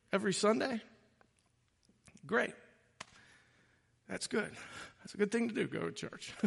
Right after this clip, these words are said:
<laughs> Don't stop." But just realize that even more than Sunday worship te-, attendance, how well you forgive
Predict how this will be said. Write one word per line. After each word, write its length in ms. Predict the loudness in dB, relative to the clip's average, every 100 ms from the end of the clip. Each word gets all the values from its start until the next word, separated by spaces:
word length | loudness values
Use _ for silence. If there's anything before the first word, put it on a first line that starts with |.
| 0 -4 -8 -8
<laughs> 520 | -18 -20 -20 -20 _
Don't 200 | 6 6
stop." 360 | 6 6 6 2 -10 -20 -20 _ _ _ _ _ _ _ _ _ _ _ _ _ _ _ _ -20 -20 -20 -20 -20 -4 2
But 120 | 6
just 220 | 8 10
realize 500 | 12 12 12 12 12
that 120 | 12
even 300 | 12 12 12
more 280 | 12 12 12
than 200 | 12 8
Sunday 680 | 8 10 12 12 12 10 4 -10 -20 0
worship 420 | 6 6 4 0 -2
te-, 100 | -4 -4 -4
attendance, 720 | -2 2 2 2 0 -2 -6 -12 -20 _ _ _ _ _ _ _ _ _ _ _ -20 -20 -20 _ _ -10
how 340 | 6 12 12
well 420 | 12 12 12 12
you 260 | 12 6 4
forgive 760 | 2 -4 0 2 4 2 -2